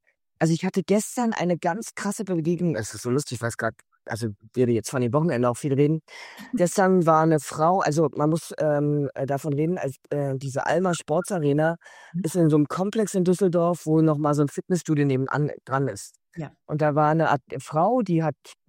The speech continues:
Speaker 1: gesehen, "Oh, da ist ein Wettkampf, geh ich mal rein." Dann hat sie mich angesprochen, "Du, ich find dich so schön."
Speaker 2: Oh, wow.
Speaker 1: Deine Muskeln, es war so,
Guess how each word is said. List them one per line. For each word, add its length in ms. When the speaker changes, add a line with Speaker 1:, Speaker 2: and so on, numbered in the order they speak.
Speaker 1:
gesehen, 320
"Oh, 140
da 100
ist 100
ein 80
Wettkampf, 320
geh 100
ich 100
mal 140
rein." 240
Dann 80
hat 60
sie 100
mich 160
angesprochen, 680
"Du, 100
ich 160
find 280
dich 220
so 240
schön." 600
Speaker 2:
Oh, 100
wow. 420
Speaker 1:
Deine 240
Muskeln, 420
es 160
war 160
so, 380